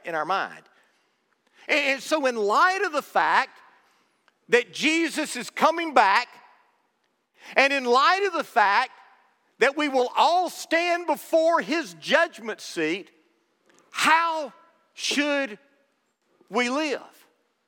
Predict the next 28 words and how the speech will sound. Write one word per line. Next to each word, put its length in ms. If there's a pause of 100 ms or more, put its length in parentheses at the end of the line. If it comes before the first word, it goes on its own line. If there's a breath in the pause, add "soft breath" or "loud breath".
(760)
Well, 100
Peter 240
gives 260
us 120
four 220
things. 220 (1040 soft breath)
First 380
of 80
all, 180
he 160
tells 340
us 160
we 180
need 240
to 100
live 720 (100)
as 220
obedient 920
children. 480 (720)
Look 320
what 120
he 60
says 260
in 80
verses 280
fourteen 380
and 80
fifteen. 360